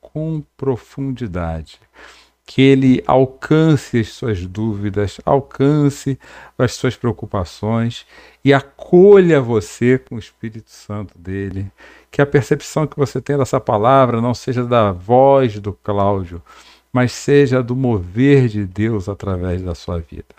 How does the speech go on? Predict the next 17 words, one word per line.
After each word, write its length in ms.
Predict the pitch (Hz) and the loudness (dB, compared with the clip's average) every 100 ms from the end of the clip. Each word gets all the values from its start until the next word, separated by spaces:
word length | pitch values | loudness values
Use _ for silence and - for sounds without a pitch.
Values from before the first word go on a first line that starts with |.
| _ _ _ - - - _ | _ _ _ -20 -20 -20 _
Eu 140 | 139 | 2
tenho 460 | - 170 175 175 160 | 4 2 2 2 0
feito 680 | - - 147 147 - 139 127 | -2 0 2 2 0 2 2
essa 580 | 120 - - - - 120 | 0 -6 -20 -20 -4 0
reflexão, 960 | 123 - 123 - - 131 143 123 107 | 0 -2 -6 -6 0 4 4 2 -2
essa, 260 | 107 - 101 - - 127 113 | -4 -4 -8 -8 -12 -10 -8
sobre 320 | - 110 107 | -6 -4 -6
essa 200 | - 98 | -4 -6
série, 480 | - 120 117 104 92 | -2 2 2 2 -4
sobre 360 | - 135 120 | -4 -4 -2
viver 440 | 104 87 101 120 104 | -4 -4 -4 -2 -2
ou 60 | |
viver 340 | 95 92 117 98 - - | -4 -4 -4 -4 -12 -4
como, 440 | 117 123 113 92 - - | 0 2 0 -4 -12 -8
ou 120 | 110 | -8
como 460 | - - 160 143 101 | -4 0 2 2 0
viver 580 | 90 85 113 120 98 | -4 -2 2 2 2